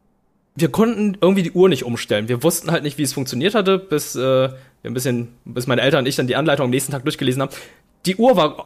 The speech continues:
komplett merkwürdig gestellt und der hatte irgendwie mitten in der Nacht die ganze Zeit gepiept, gepiept, wollte essen, trinken. Mein Vater ist hingegangen, hat keine Ahnung, hat immer alles Mögliche gedrückt. Es ging einfach gar nicht.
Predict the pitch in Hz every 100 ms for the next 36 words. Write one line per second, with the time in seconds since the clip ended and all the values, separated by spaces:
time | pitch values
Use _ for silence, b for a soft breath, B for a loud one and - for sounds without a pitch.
0 | - 202 190 226 175 196 196 180 - 165
1 | 196 156 180 - 160 160 156 - - 180
2 | 214 190 190 196 185 254 214 214 190 202
3 | 160 180 185 180 170 165 - 254 262 -
4 | 175 170 240 240 202 180 180 185 208 220
5 | 202 202 208 202 196 B B 160 165 226
6 | 226 214 220 202 190 180 - 285 277 240
7 | 233 233 247 277 226 233 226 220 202 202
8 | 196 185 214 - 185 - - 202 226 -
9 | 165 190 190 190 180 - 160 170 170 170